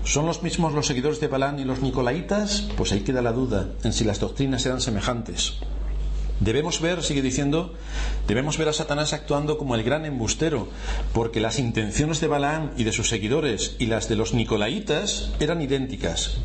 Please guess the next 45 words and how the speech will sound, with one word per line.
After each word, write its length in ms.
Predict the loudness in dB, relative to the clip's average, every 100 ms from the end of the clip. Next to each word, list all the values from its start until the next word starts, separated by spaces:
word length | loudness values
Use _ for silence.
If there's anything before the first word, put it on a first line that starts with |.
| 2
Balaam 380 | 2 2 -2
quería 260 | -2 0 2
derrotar 380 | 2 0 0 0
a 40 |
los 200 | 0 0
israelitas 520 | 0 0 -2 -2 -2
con 140 | 0 0
un 140 | 0
estilo 300 | 0 0 2
de 100 | 0
vida 180 | 0 0
engañoso 640 | 0 0 2 0 0 -2 -4 -2 0
y 120 | 0
con 180 | 0 0
prácticas 480 | -2 -2 -2 0 0
inmorales, 640 | 0 2 2 0 -2 -2 -2 -2 0 2
y 80 | 2
los 180 | 2 0
nicolaitas 960 | 0 0 0 -2 -2 0 -2 -2 -2 -2
se 220 | 0 0
introdujeron 560 | 0 0 0 0 -2 0
en 120 | 0
la 80 | 2
iglesia 640 | 0 0 0 0 -2 -2
con 160 | 0
enseñanzas 800 | 2 0 2 2 0 0 -2 -2 -2
y 100 | -2
prácticas 600 | -2 -2 -2 0 0 0
completamente 640 | -2 0 0 0 0 0
engañosas. 720 | 0 0 0 0 -2 -4 -4 -4 -4 -2 -2 -2 -2 -2 0
No 140 | 2
sabemos 460 | 2 0 0 0 -2
hasta 180 | -2 -2
qué 100 | -2
punto 280 | -2 -2 -2
se 100 | -2
extendió 320 | 0 0 2
la 80 | 0
influencia 480 | 0 0 2 0
de 80 | -2
los 160 | -2 -2
nicolaitas 540 | 0 2 0 0 -2
en 80 | 0
la 60 | 2
iglesia, 480 | 2 2 0 -2